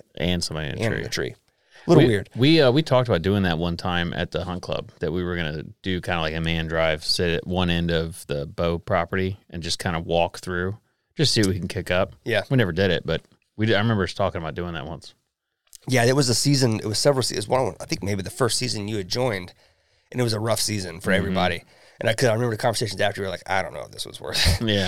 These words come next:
Speaker 2: <laughs> And I was like, "Well,"
Speaker 1: I think I say
Speaker 2: uh,
Speaker 1: that every year.
Speaker 2: Yeah, well, I think we all do. But, um,
Speaker 1: <laughs>
Speaker 2: the, uh, we talked about doing that just for the sake of trying to thin,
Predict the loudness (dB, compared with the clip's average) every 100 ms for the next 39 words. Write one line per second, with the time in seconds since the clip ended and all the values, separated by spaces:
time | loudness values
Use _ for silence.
0 | -2 -4 -2 0 4 6 6 0 -4 2
1 | 6 6 6 4 0 -2 -4 0 2 4
2 | 4 2 2 0 -4 -4 -4 -10 -14 -2
3 | 4 6 10 8 8 4 2 2 4 6
4 | 6 6 4 -2 _ _ 2 4 6 4
5 | 6 4 4 4 4 4 2 0 2 2
6 | 2 2 2 4 2 2 0 -2 0 0
7 | -2 -8 -10 -12 -8 -2 0 0 -4 -10